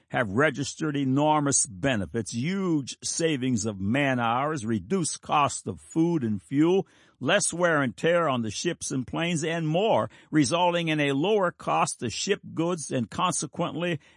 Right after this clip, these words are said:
a lower cost of merchandise and travel expense to the entire world. Obeying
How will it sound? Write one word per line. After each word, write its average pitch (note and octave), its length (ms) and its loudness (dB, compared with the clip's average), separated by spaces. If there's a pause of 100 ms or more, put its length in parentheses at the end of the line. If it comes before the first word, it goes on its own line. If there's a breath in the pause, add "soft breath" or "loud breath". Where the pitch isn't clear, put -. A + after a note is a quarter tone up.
a A#2+ 140 0
lower D#3 420 2
cost D#3 580 -4
of A2+ 160 -4
merchandise D3 880 0 (260 soft breath)
and A#2+ 160 -2
travel D#3+ 460 2
expense - 540 -2 (220 soft breath)
to F#3+ 140 0
the E3+ 180 0
entire C#3+ 600 2
world. B2 460 0 (340 soft breath)
Obeying B2+ 520 2